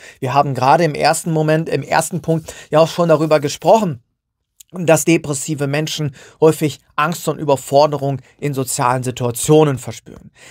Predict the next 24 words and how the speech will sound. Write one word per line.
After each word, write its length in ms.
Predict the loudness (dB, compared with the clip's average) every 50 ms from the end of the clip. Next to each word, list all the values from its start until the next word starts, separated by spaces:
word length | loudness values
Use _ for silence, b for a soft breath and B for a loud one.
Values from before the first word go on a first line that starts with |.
| B B B
Ja, 300 | 2 4 4 4 2 2
und 320 | -2 -2 -2 -2 -2 0 2
das 400 | 2 4 4 2 2 -2 -6 -6
brennt 420 | -4 0 2 2 2 2 0 -4
natürlich 720 | -4 -4 -4 -4 -4 -2 2 2 2 2 2 -2 -4 -2
aus. 520 | 2 2 2 2 0 -4 -12 -14 -16 -16 _ _ _ _ b b b b b b b
Auf 220 | b -2 0 2
der 260 | 4 2 2 2 -2
anderen 300 | -4 0 0 2 2 2
Seite 300 | 4 4 4 4 4 2
muss 180 | -2 -4 -4 -4
man 140 | -4 -4 -2
ganz 240 | -2 -4 -4 -6 -6
klar 180 | -4 -4 -2
sagen, 400 | 0 0 0 0 0 -2 -6 -8 -10 B B B B B 0
dass 320 | 2 2 2 2 0 -4
depressive 640 | -2 -2 -2 -2 -4 -6 -8 -8 -6 -8 -6 -6 -6
Menschen 400 | -6 -6 -6 -8 -8 -8 -6 -2
häufig 340 | -2 -2 -2 -2 -6 -8 -8
auch 180 | -8 -8 -8 -8
einen 200 | -6 -6 -6 -6
starken 760 | -8 -10 -8 -4 -2 -2 -2 -2 -4 -4 -4 -4 -4 -4 -6 b b b b b
Grübelzwang 920 | 0 4 6 6 6 6 4 4 4 2 -4 -8 -8 -8 -10 -12 -14 -18 -20
haben. 260 | -20 -20 -20 _ _